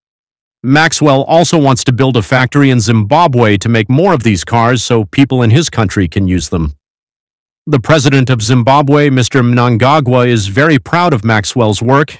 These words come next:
and believes it shows how smart and creative Zimbabwean people are.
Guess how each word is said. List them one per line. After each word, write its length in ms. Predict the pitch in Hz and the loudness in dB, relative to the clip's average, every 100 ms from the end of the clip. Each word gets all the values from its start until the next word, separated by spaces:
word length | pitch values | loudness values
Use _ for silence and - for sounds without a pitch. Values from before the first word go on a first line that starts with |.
| - | -10
and 240 | 123 120 | -4 -2
believes 320 | 113 131 131 120 | 0 2 2 0
it 120 | 110 | -2
shows 320 | - 123 107 | 0 0 0
how 160 | 120 113 | -2 -2
smart 420 | - 131 131 135 | -2 0 0 0
and 180 | 107 95 | -2 -2
creative 500 | 120 117 165 143 95 | 0 2 2 2 -2
Zimbabwean 680 | 92 107 110 113 110 107 92 | -2 0 0 0 0 -2 -2
people 300 | 110 117 113 | -2 -2 -2
are. 260 | 113 117 | 0 -2